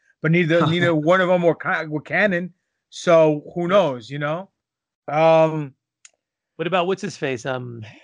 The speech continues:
Speaker 3: Quinlan Voss.
Speaker 1: Oh, that'd
Speaker 2: Oh,
Speaker 1: be dope.
Speaker 2: shit. That would
Speaker 1: That'd
Speaker 2: be
Speaker 1: be
Speaker 2: awesome.
Speaker 1: dope. Good pull. Very good pull.
Speaker 2: Oof.
Speaker 1: Oh,
Speaker 2: Yeah, that
Speaker 1: shit.
Speaker 2: would be, that would be really cool.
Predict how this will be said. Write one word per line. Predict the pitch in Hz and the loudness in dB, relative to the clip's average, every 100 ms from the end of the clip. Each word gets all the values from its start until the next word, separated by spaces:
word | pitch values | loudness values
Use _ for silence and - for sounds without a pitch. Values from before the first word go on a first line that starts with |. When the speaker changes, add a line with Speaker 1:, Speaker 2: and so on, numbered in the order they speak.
| _ - | _ -6
Speaker 3:
Quinlan | 170 156 | -2 -2
Voss. | 143 - 113 - _ _ _ _ _ _ _ _ _ _ _ _ _ 151 | -4 -6 -10 -18 _ _ _ _ _ _ _ _ _ _ _ _ _ -4
Speaker 1:
Oh, | 160 196 | 2 4
that'd | 175 180 | 4 4
Speaker 2:
Oh, | 180 | 2
Speaker 1:
be | |
dope. | - 180 185 | 2 2 4
Speaker 2:
shit. | 170 180 190 185 185 175 | 4 2 4 4 2 2
That | 170 175 | 0 0
would | 185 | 2
Speaker 1:
That'd | 214 165 | 2 0
Speaker 2:
be | 202 | 2
Speaker 1:
be | |
Speaker 2:
awesome. | 180 233 233 202 | 2 4 2 0
Speaker 1:
dope. | |
Good | 226 160 | -4 -2
pull. | 208 247 208 131 _ - | 2 4 4 -2 _ -20
Very | 131 190 254 | -2 2 2
good | 175 339 392 | 0 -6 -4
pull. | 427 440 403 | 0 2 2
Speaker 2:
Oof. | 277 - - - _ _ - - _ _ _ _ _ _ - | -4 -14 -20 -20 _ _ -20 -20 _ _ _ _ _ _ -8
Speaker 1:
Oh, | 113 | -4
Speaker 2:
Yeah, | 113 | -4
that | 113 131 | -2 -2
Speaker 1:
shit. | 139 | -2
Speaker 2:
would | 131 | -4
be, | 120 113 113 117 | -8 -10 -12 -4
that | 139 | -2
would | 147 127 | -2 -4
be | 113 | -6
really | 127 135 127 | -4 -2 -2
cool. | 123 120 117 - | -4 -8 -10 -14